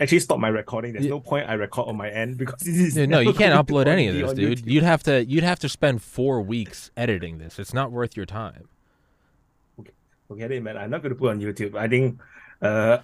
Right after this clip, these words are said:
Speaker 2: Wyatt might text me after this and say, "Hey, can you not upload that?" And you know what? I'd, I'd
Speaker 1: N-,
Speaker 2: understand. I'd, I'd genuinely
Speaker 1: No, I'm,
Speaker 2: understand.
Speaker 1: I'm, I'm, I'm, I'm, I'm totally open. It's all right.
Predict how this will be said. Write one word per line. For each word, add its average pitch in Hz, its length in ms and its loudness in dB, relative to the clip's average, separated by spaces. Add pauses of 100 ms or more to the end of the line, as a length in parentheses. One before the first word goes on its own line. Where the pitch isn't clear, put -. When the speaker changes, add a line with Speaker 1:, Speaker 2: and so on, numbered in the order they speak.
Speaker 2:
Wyatt 127 380 2
might 127 240 4
text - 260 -2
me 98 120 -4
after 98 300 0
this 95 200 -4
and 95 100 -4
say, 98 260 -2
"Hey, 113 160 0
can 104 200 -6
you 165 100 -2
not 95 240 0
upload 95 440 -4
that?" 98 280 -2 (320)
And 101 180 -6
you 101 60 -2
know 107 140 0
what? 120 180 0
I'd, 107 380 -4
I'd 107 100 0
Speaker 1:
N-, 117 60 2
Speaker 2:
understand. 90 640 -8 (220)
I'd, 95 160 -2
I'd 95 280 -6
genuinely 92 400 -2
Speaker 1:
No, 123 140 8
I'm, 107 140 2
Speaker 2:
understand. 123 300 -4 (380)
Speaker 1:
I'm, 131 240 0
I'm, 127 280 0
I'm, 131 240 -2
I'm, 127 200 -2
I'm 123 260 -8 (220)
totally 117 400 -4
open. 101 360 -8
It's - 140 -14
all 135 160 -6
right. 113 140 -14